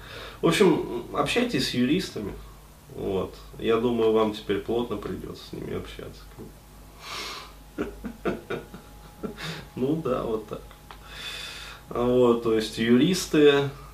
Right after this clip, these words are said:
ваша надежа и спасение. Вот, то есть если будут какие-то лазейки, то да, можно решить вопрос. Вот. Ну и расстояние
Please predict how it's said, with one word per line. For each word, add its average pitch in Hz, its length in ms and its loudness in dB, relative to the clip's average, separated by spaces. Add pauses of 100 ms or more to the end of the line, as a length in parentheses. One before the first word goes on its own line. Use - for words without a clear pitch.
ваша 110 460 2
надежа 123 640 4
и 104 180 -4
спасение. 90 800 -4 (760)
Вот, 95 520 -6
то - 100 -2
есть 90 180 -4
если 101 240 2
будут 147 300 0
какие-то 95 460 -2
лазейки, 92 540 0
то 135 400 -6
да, 98 220 -6 (420)
можно 92 340 -6
решить 90 380 -6
вопрос. - 400 -10 (840)
Вот. 101 460 0
Ну 190 180 8
и 180 260 4
расстояние 139 760 -2